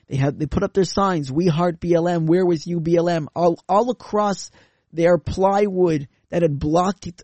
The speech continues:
blocked, blockade, blocked away the store. They're, they put up these si-, they, they, they, they spray painted it, "We heart B L M,"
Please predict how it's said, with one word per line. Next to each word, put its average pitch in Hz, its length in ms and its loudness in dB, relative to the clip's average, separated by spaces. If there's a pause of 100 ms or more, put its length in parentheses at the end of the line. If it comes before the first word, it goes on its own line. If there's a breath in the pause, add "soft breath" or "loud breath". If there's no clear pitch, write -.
(120)
blocked, 180 480 0
blockade, 180 540 0
blocked 190 320 0
away 190 220 4
the 175 100 -2
store. 156 480 0 (400)
They're, 160 280 4 (420)
they 170 160 2
put 208 200 0
up - 140 2
these 175 240 -6
si-, 180 260 -2
they, 160 120 0
they, 160 220 2
they, 156 360 0
they 160 140 0
spray 220 340 -2
painted 180 380 -2
it, 147 100 -2
"We 190 140 0
heart 170 260 -2
B 165 160 0
L 156 140 0
M," 143 180 -8